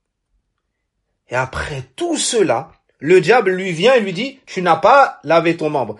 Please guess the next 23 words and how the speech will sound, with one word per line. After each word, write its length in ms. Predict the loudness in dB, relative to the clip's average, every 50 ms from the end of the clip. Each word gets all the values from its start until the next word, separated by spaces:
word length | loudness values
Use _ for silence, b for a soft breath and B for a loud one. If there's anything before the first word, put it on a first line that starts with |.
| b b
tu 140 | -12 -6 -2
n'as 160 | 0 0 2
pas 240 | 4 4 4 4 4
dit 140 | 4 2
Allahu 340 | 2 2 4 2 2 0 0
Akbar, 340 | -6 -6 -2 -2 -2 -2 B B B B
tu 140 | B -8 -4
n'as 160 | 0 0 0
pas 260 | 2 4 4 6 4
lu. » 260 | 4 2 0 -6 -6 -12 -16 _ _ _ _ _ _ _ _ _ _ _ _ _ _ _ _ _ -4 2
Et 240 | 2 2 2 2
lui, 440 | -2 -2 -2 -2 -2 -4 -6 -10 _ _ _ _ _ _ _ _ _ 0
au 100 | 0 2
lieu 160 | 2 0 2
de 120 | 2 2
croire 480 | 0 2 2 2 2 2 2 0 -8 _ -2
la 160 | 2 2 2
vérité, 560 | 4 2 0 0 0 -4 -4 -6 -6 -6 -6
il 200 | -8 -6 -6 -6
va 180 | -2 0 0 -2
croire 460 | -2 -4 0 2 2 2 2 -2 -8 -12
le 180 | -6 -4 -4
diable. 600 | -4 0 0 2 2 2 0 -2 -8 -8 -12 _